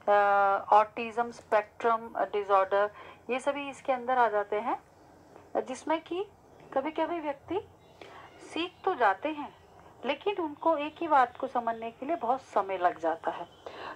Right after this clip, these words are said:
तो ऐसे व्यक्ति के साथ बात करते हुए हमें विनम्रता से बात करनी चाहिए। अ,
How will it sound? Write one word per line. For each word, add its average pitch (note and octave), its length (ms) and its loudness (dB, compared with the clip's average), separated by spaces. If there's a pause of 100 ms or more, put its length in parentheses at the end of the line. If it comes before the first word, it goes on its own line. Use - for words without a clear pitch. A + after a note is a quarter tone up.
(120)
तो D#4 160 2
ऐसे B3+ 360 0
व्यक्ति D#4 400 -8
के D#4 160 -8
साथ D4 180 4
बात G3+ 380 2
करते A#3 300 -2
हुए A#3+ 140 -2
हमें A#3 300 -6
विनम्रता A3+ 540 0
से C#4+ 180 0
बात G#3 280 4
करनी F#3+ 320 -4
चाहिए। G3+ 380 -2 (880)
अ, G#3+ 200 6